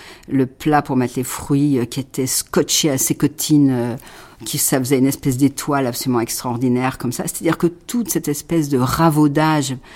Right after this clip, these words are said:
les, les, les fils électriques qui couraient sur les murs comme des toiles d'araignée partout, accrochées avec des clous,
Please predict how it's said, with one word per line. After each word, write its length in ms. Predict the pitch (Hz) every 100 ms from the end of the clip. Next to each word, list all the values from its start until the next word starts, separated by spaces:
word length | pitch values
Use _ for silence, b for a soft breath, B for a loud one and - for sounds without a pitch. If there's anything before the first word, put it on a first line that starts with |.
| B B B B
les, 440 | 120 98 - 120 147
les, 160 | 143
les 100 | 156
fils 220 | 156 185
électriques 460 | 151 151 - - 170
qui 100 | 147
couraient 240 | - 147 147
sur 140 | 147
les 100 | 131
murs 300 | 131 139 139
comme 80 | 135
des 100 | 131
toiles 180 | 135 131
d'araignée 400 | 123 131 135 139
partout, 460 | 127 - - 151
accrochées 320 | 131 135 -
avec 100 | 131
des 120 | 120 117
clous, 340 | - 160